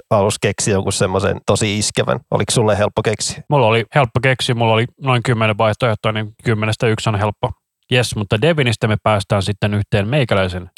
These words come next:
Speaker 2: heavy-uran alkupään artisteista. Ja tää on itse asiassa ensimmäinen albumi, jonka mä tältä bändiltä ostin, ja tää on sen avausraita, elikkä yhtye on sellainen kuin Tool, ja levyn Lateralus, ja tämä kappale on The Crunch.
Speaker 1: Levyn aloitusbiisi.
Speaker 2: Kyllä, ja tää kappale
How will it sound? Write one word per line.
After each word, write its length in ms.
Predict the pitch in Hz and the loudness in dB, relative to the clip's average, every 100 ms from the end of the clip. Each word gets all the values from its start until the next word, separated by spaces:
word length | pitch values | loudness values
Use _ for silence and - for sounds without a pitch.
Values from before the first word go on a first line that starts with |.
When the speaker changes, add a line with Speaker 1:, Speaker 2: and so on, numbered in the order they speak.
| - | -2
Speaker 2:
heavy-uran 560 | 139 123 113 110 98 95 - | 0 0 0 0 -2 -2 0
alkupään 560 | 151 107 101 95 92 - | 0 0 0 0 -2 -2
artisteista. 720 | - 190 98 - 107 - 120 - | 0 0 -4 -6 -6 -6 -10 -10
Ja 60 | - | -2
tää 120 | 123 | 0
on 60 | 117 | 0
itse 120 | - | -2
asiassa 180 | - 143 | -2 -2
ensimmäinen 680 | 156 131 113 110 104 101 - - | -2 -4 -4 -4 -4 -8 -10 -2
albumi, 480 | 131 113 101 101 | 0 0 -2 -4
jonka 180 | 95 92 | -6 -8
mä 100 | 95 | -8
tältä 220 | 95 92 92 | -6 -6 -2
bändiltä 380 | 135 120 98 - | -2 -2 -6 -4
ostin, 400 | 160 175 - 110 | -4 -4 -6 -8
ja 80 | 101 | -2
tää 120 | 107 | -2
on 60 | |
sen 180 | 101 104 | -2 -2
avausraita, 680 | 143 135 110 113 117 120 107 | 0 2 0 -2 0 0 0
elikkä 200 | 101 117 | -4 -6
yhtye 320 | 147 139 - | -6 -6 -6
on 80 | 98 | -6
sellainen 280 | 101 104 95 | -6 -6 -8
kuin 120 | 98 - - | -10 -10 -6
Tool, 300 | 175 104 98 - | -4 -4 -8 -10
ja 140 | 101 95 | -6 -6
levyn 340 | 104 107 92 | -6 -6 -8
Lateralus, 800 | 110 110 147 123 98 98 101 90 - | -8 -2 -2 0 -2 -2 -4 -8 -12
ja 60 | |
tämä 160 | - 92 | -8 -6
kappale 380 | - 98 _ 107 | -2 -4 _ -4
on 220 | 98 107 | -4 -6
The 80 | 104 - | -10 -8
Crunch. 600 | 113 101 92 - - - - _ - | -4 -2 -4 -8 -14 -14 -16 _ -6
Speaker 1:
Levyn 340 | 107 - - | -2 -2 -2
aloitusbiisi. 720 | - - - - 139 123 - - _ | -2 -2 -4 -4 -2 -2 -4 -12 _
Speaker 2:
Kyllä, 260 | 123 101 92 - _ 113 | -2 0 -2 -4 _ -4
ja 140 | 101 - - | -4 -4 -2
tää 220 | 113 104 - | 0 0 0
kappale 420 | 170 - 127 | 0 0 -2